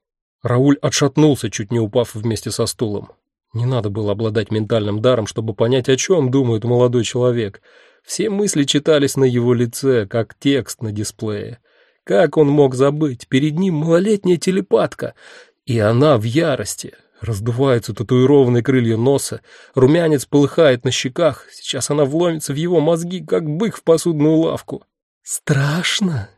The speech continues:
криво по-взрослому усмехнулась Регина. «Знаешь, на кого ты сейчас похож? На тушканчика, скит ты. Зверёк такой. Чуть что, сразу удирает в норку. Настоящий человек, говоришь?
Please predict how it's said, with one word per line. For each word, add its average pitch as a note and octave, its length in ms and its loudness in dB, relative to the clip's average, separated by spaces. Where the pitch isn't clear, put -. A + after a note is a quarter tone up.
криво A#2+ 400 0
по-взрослому A2 800 -4
усмехнулась A2+ 640 -6
Регина. A2 480 -4
«Знаешь, - 540 0
на F#3+ 100 0
кого E3+ 280 -2
ты D3 100 -6
сейчас C#3+ 340 -4
похож? - 580 -4
На D#3 140 4
тушканчика, G3+ 680 -4
скит - 400 -6
ты. C3+ 220 -8
Зверёк G3+ 420 0
такой. A#2+ 380 -6
Чуть C4+ 200 0
что, C4 380 0
сразу A#3 380 4
удирает F#3 420 2
в E3 100 -2
норку. C#3+ 460 -2
Настоящий D3 720 2
человек, D#3+ 480 4
говоришь? - 520 -10